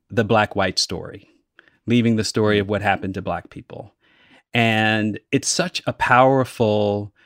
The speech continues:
way to reveal the water we swim in in the United States, the way in which we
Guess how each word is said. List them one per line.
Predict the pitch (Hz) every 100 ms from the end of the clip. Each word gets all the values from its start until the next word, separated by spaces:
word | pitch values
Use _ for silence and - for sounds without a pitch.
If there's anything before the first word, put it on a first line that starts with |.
| _ _ -
way | 110 117 117 113 110
to | - - 104
reveal | 107 95 113 127 117 107
the | 104
water | 104 113 117 101
we | 110
swim | 113 - 117 110
in | 104 98
in | 95
the |
United | 95 98 98 95 -
States, | - 101 90 -
the | -
way | 98 110 110
in | 104 98
which | 104 - -
we | 107 110 110 107